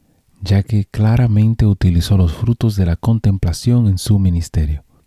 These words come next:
que llegó a involucrar el funcionamiento de las naciones. Respondió tan prontamente y tan bien al llamado de la Iglesia desde una base sólida en la oración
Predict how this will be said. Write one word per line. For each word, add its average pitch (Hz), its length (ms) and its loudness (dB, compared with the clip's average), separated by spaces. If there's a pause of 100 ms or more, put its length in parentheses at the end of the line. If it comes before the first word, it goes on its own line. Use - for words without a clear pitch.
que 120 100 0
llegó 113 320 2
a 135 60 2
involucrar 107 720 0
el 98 120 0
funcionamiento 101 1000 0
de 92 140 0
las 85 220 -2
naciones. 78 600 -4 (580)
Respondió 110 760 0
tan 95 340 0
prontamente 107 880 0 (240)
y 101 120 0
tan 87 260 0
bien 107 400 2 (180)
al 101 200 0
llamado 98 340 2
de 107 80 2
la 92 120 0
Iglesia 104 520 0
desde 92 320 0
una 101 260 2
base 98 320 -2
sólida 110 460 0
en 95 80 2
la 90 80 2
oración 123 640 -2